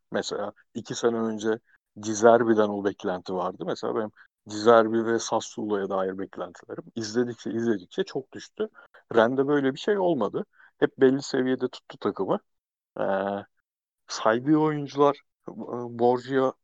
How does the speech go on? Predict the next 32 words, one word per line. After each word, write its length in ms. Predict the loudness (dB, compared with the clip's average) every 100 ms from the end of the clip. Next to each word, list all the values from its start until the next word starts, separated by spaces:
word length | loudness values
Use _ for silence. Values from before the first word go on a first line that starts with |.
| _ _ _ _ _ -6
epey, 540 | 0 2 0 -6 -14 _ _ _ _ _ -14
e, 40 | -12 -10 -10 -8 -8 -10 -14 _ _ _
zor 360 | 0 2 4
görüyorum 420 | 2 0 -2 -4 -8
çok 260 | -4 -2 0
daha 140 | -2
üst 140 | -2 -10
seviyeye 400 | -10 -8 -8 -10
çıkmasını. 600 | -12 -12 -12 -8 -6 -6 _ -2
Bence 260 | -2 0
yerinde 600 | -2 0 2 2 2 -2
çok 240 | -4 -6 -4
iyi. 80 | 0
O 140 | 0
şeyken 540 | 0 -2 -2 -4 -6 -2
çok 260 | -4 -2
daha 200 | 0 0
iyiydi. 360 | -2 -10 -12 -16 _ _ _ -8
Yanında 380 | -2 -2 0 4
Benjamin 420 | 4 4 -2 -2
Andre 320 | -2 -2 -2
varken, 460 | -2 -2 -2 -8 -10 _ _ _ _ -14
ikiliyken 600 | -8 -4 0 0 0 -4 _ _ _ _ _ _ _ _ _ _ -2
çok 260 | 0 0 2
daha 180 | 2
iyi 140 | 2 -4
işler 300 | -8 -6 -6
yapıyordu. 460 | -6 -8 -8 -6 -2
Andre 300 | -2 -2 -4
onu 220 | -6 -8
çok 280 | -6 -6 -2
rahatlatıyordu. 760 | -4 -4 -8 -12 -10 -8 -10